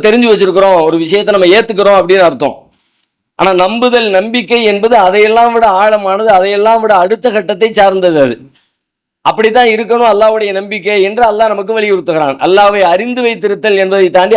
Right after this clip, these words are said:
அல்லாஹ்வை நம்பி இருத்தல் என்பதுதான் இஸ்லாம் போதிக்கிறது. அல்லாஹ்வை நம்பணும். அல்லாஹ்வை நம்புறதுன்னா, அல்லாஹ்வை பத்தி நிறைய விஷயங்கள் நமக்கு தெரியும். பொதுப்படையா அல்லாஹ் தன்னை பத்தி நிறைய சொல்றான், அதையெல்லாம் நம்ம நம்பி இருக்கிறோம் தான். அல்லாஹ் தான் படைச்சான், அல்லாஹ் தான் அழிப்பான், அல்லாஹ்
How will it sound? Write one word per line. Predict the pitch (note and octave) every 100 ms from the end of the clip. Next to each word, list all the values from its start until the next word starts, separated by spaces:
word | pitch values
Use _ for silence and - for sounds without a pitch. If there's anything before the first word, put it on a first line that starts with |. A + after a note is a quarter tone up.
| G3
அல்லாஹ்வை | G3+ G3+ G3 F3+
நம்பி | G#3+ A#3+ B3
இருத்தல் | A3 A3 G3+
என்பதுதான் | F#3+ F#3 G3+ A#3 G3
இஸ்லாம் | G#3 G#3
போதிக்கிறது. | F#3 E3 E3 D#3 D#3+
அல்லாஹ்வை | F#3+ F#3+ F3 F3
நம்பணும். | G#3 G#3 E3+ D3 - - _ _ _ _ _ _ _ _ -
அல்லாஹ்வை | G#3+ A#3 A3+
நம்புறதுன்னா, | A3+ A#3+ A#3 A#3+ B3+
அல்லாஹ்வை | A3 A3+ A3+
பத்தி | G#3+ A#3 G#3
நிறைய | A3+ A3+
விஷயங்கள் | G3 A#3 A3
நமக்கு | G#3 F#3
தெரியும். | G#3 G#3+ F#3
பொதுப்படையா | G#3 G#3 A3+ A#3 A3+
அல்லாஹ் | G#3 G#3 G3
தன்னை | G3 G3
பத்தி | G#3 G3
நிறைய | G3+ G3+ F#3
சொல்றான், | F#3 F3 E3+
அதையெல்லாம் | F#3+ G#3 G#3
நம்ம | F#3+
நம்பி | F#3+ G#3 F#3+
இருக்கிறோம் | F3+ F3+ E3
தான். | D3+
அல்லாஹ் | E3+ F3 F3
தான் | F3
படைச்சான், | E3 E3+ E3+ F3
அல்லாஹ் | E3+ E3+ F3
தான் | F3
அழிப்பான், | E3 F3 E3+ F3 E3
அல்லாஹ் | E3+